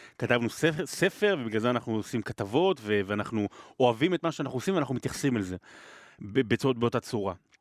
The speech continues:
אבל יש איזה עניין של אובר-רומנטיזציה. ויש תחושה שכאילו בכדורגל אז, אה, מסי הוא לא אנושי. ו-, ו-, ו-, ו-, וכולם, אה, אתה יודע, הכל חייב להיות כמו בסרט,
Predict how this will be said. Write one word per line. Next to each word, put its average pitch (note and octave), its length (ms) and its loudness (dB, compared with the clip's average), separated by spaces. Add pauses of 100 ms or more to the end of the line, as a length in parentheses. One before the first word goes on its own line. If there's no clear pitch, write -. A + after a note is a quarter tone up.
(160)
אבל G#2+ 240 2
יש F#3 240 4
איזה F3 280 2
עניין G3+ 580 2 (180)
של C#3 360 0 (160)
אובר-רומנטיזציה. G#2+ 1120 -2 (520)
ויש C#3 180 2
תחושה A3+ 360 0
שכאילו E3 460 -2
בכדורגל F3+ 800 0
אז, D#3 340 2 (100)
אה, - 220 -12 (400)
מסי F3+ 360 2
הוא G3+ 100 2
לא G3+ 120 6
אנושי. G3 340 -4 (720)
ו-, G2+ 420 -2 (760)
ו-, C3 400 2
ו-, C3 400 2
ו-, B2 260 2
וכולם, F3+ 520 0
אה, D#3+ 260 4
אתה C#3+ 100 -2
יודע, D3 180 4
הכל E3 260 0
חייב D#3+ 300 0
להיות D#3 180 0
כמו D#3 180 0
בסרט, C#3+ 600 0